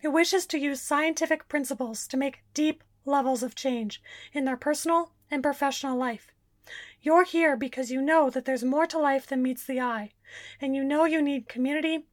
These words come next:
and support and crave learning and evolving. In fact, you do so at every chance you get.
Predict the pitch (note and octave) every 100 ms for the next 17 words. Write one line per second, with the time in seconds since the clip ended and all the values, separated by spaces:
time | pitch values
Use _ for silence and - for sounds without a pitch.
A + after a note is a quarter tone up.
0 | _ B3+ B3 B3+ - D4 D4 - C#4 B3+
1 | C#4 A#3 A#3+ C#4 D#4+ E4 D#4+ C#4+ C#4 A#3
2 | C4+ C4+ A3+ G#3 F#3+ - - - C#4 C4+
3 | C#4+ C#4+ C#4+ A#3 D#4+ D#4+ C4+ B3 B3 D#4
4 | - D4+ D4 - - - B3+ C4+ A3 -